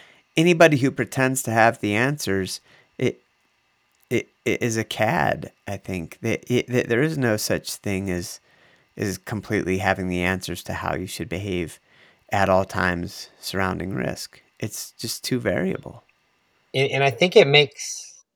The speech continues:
Speaker 2: makes people uncomfortable if someone else is willing to either accept more risk than they are, and they're like, "Well, clearly my decision-making is on point, obviously,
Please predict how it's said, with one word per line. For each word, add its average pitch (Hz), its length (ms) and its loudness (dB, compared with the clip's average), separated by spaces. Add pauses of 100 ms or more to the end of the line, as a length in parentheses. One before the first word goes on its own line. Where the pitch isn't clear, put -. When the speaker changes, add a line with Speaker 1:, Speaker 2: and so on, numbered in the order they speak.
Speaker 2:
makes 131 380 4
people 156 300 8
uncomfortable 123 840 8 (580)
if - 480 2 (360)
someone 139 340 8
else 131 380 10
is 110 420 -2 (1120)
willing 127 400 8
to 123 220 4
either 117 260 10
accept 110 400 6
more 117 240 6
risk 107 460 2 (160)
than 117 180 4
they 156 180 12
are, 113 260 10
and 104 220 0
they're 104 100 4
like, 98 280 2 (340)
"Well, 113 120 2
clearly 127 720 8 (600)
my 120 240 8
decision-making 110 800 2
is 98 200 -2
on 104 220 2
point, 98 460 -4
obviously, 101 720 2